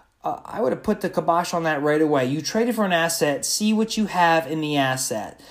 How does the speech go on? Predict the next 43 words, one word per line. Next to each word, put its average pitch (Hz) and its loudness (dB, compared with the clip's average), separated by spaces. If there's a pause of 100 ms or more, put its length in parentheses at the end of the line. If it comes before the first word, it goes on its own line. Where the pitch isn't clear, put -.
(180)
That 165 0
is 160 2
so 202 0
asinine 165 0
to 139 -6
me 117 -8 (180)
that 131 -12
they 151 0
completely 160 -6
botched 151 2
something 143 -4
so 151 -2
simple. 131 -4
They 123 -4
played 165 0
the 165 0
guy 156 2
two 190 -4
and 196 -2
a 185 -4
half 160 -4
games 131 -4
after 147 -4
giving 156 0
up 208 0
a 175 2
leg-, 139 0
I - -18
don't - -14
wanna 233 0
say 220 0
legitimate, 185 0
but 180 2
an 170 0
asset 175 -4
that 175 -12
could 240 2
have 196 0
at 202 -6
least 277 0
got 175 4
you 151 2
a, 131 0